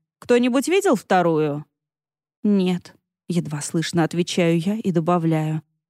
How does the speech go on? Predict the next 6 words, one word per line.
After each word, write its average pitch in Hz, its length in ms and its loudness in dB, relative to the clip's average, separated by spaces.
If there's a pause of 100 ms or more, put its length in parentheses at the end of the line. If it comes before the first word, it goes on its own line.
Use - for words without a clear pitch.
(260)
«Молодец, 226 600 2
Фиона». 151 560 -6 (1300)
Всех - 400 -2
нас 254 280 0
потрясло 226 680 0
происшедшее. 165 960 -6